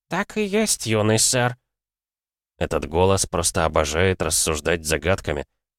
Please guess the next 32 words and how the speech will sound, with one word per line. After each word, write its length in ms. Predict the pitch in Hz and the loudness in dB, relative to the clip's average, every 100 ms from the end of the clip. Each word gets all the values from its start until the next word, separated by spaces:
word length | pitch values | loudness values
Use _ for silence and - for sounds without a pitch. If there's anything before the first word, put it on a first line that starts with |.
| _ | _
Наверняка 520 | - 87 101 107 139 | -2 2 2 2 4
он 140 | 135 117 | 4 4
снова 360 | - 123 127 | 2 4 4
имеет 320 | 120 120 120 107 | 4 4 2 0
в 40 | |
виду 300 | 92 90 107 | 0 0 0
совсем 420 | - 92 - 92 | 0 0 2 2
не 80 | 85 | 0
то, 140 | - | 0
о 80 | 101 | -2
чем 260 | - 92 92 | 0 -2 -2
говорит», 480 | 85 92 82 71 - _ _ _ - | 0 0 0 -2 -8 _ _ _ -4
подумал 400 | 76 76 73 73 | -2 0 0 0
Джек. 340 | 73 71 - _ _ _ _ _ - | -2 -2 -4 _ _ _ _ _ -10
Будто 340 | 80 90 - | -6 -4 -4
каким-то 400 | 87 85 90 80 | -4 -2 -2 0
неведомым 540 | 85 82 87 82 85 85 | 0 2 2 2 0 -2
образом 520 | - 87 85 78 80 76 | -2 2 2 2 0 0
подслушав 540 | 82 - 85 82 80 | -2 0 -2 -2 -4
его 240 | 78 78 | -2 0
мысли, 400 | 78 95 98 85 | 2 0 0 -4
голос 420 | 69 80 90 85 - | -4 0 2 2 0
неожиданно 560 | 80 80 82 80 80 | -2 0 0 0 0
добавил: 560 | 80 82 82 78 76 76 _ _ _ _ _ _ - | 0 0 0 2 -2 -2 _ _ _ _ _ _ -16
«Я 420 | - - 139 175 | -8 -2 0 0
нахожусь 680 | 175 170 - 156 147 175 - | -2 -4 -2 -2 -2 0 -2
прямо 440 | - 160 175 175 170 | -2 0 2 4 4
рядом 340 | 170 180 175 | 4 4 4
с 140 | 170 | 2
вами, 320 | 160 175 185 107 | 2 4 4 2
юный 360 | 101 104 113 | 0 0 2
сэр». 380 | - - 113 117 | 0 0 -2 -4